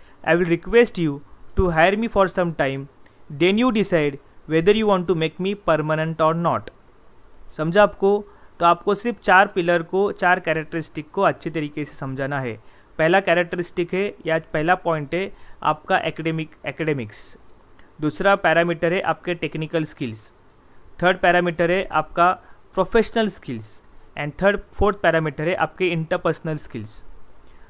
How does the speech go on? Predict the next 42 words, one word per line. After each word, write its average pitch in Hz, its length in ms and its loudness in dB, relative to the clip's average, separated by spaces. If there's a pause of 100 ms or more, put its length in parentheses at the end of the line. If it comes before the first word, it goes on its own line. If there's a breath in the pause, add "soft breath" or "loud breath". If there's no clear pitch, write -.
तो 190 80 0
सर, 202 280 6
मेरे 180 240 2
में 214 100 2
ये 220 60 6
चार 220 360 6
पैरामीटर 214 560 6
ऐसे 196 460 2
स्ट्रॉन्ग 190 400 4
है 143 200 -2 (340 soft breath)
कि 196 100 -4
मैं 202 140 2
आपको 190 260 4
रिक्वेस्ट 202 520 4
करता 165 300 4
हूँ 160 200 6
कि - 180 -8
इस 220 280 -4
चार 170 200 6
पैरामीटर 156 560 2
के 175 140 -2
ऊपर 156 240 4
आप 151 160 2
मुझे 151 200 -2
सिलेक्ट 139 360 -4
कीजिए। 120 380 -4 (460 soft breath)
Definitely 208 460 4
ये 226 120 8
चार 180 260 6
पैरामीटर 170 500 4
अगर 160 220 4
आप 165 160 4
अच्छी 151 280 -4
तरीके 208 340 2
से 202 120 -2
कंपनी 160 420 0
को 151 160 0
या 151 100 2
किसी 165 280 -4
भी 202 100 -2
इंटरव्यू 156 480 -2
में 156 220 2